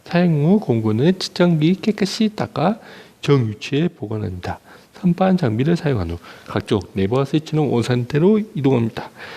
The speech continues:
작업이 완료된 후 반드시 장비의 메인 스위치를 오프시키고 상태를 확인합니다. 방진구는 청결하게 하여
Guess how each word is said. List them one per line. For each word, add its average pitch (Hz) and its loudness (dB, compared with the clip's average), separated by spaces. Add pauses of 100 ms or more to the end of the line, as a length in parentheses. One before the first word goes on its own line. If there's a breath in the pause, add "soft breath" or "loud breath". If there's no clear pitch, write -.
(260 loud breath)
작업이 120 0
완료된 107 -2
후 87 -8
반드시 107 2
장비의 101 2
메인 104 6
스위치를 139 2
오프시키고 - -2 (340 loud breath)
상태를 165 4
확인합니다. 123 0 (400 loud breath)
방진구는 131 2
청결하게 143 0
하여 123 0